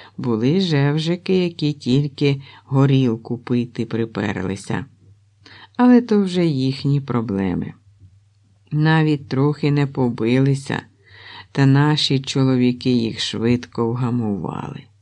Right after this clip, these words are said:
Одне слово, всякого було.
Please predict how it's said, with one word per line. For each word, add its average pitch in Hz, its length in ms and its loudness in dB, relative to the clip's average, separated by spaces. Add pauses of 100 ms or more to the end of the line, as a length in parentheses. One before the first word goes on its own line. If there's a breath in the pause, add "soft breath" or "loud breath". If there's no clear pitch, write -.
(500 loud breath)
Одне 269 380 6
слово, 190 640 2 (380)
всякого 135 720 0
було. - 360 -8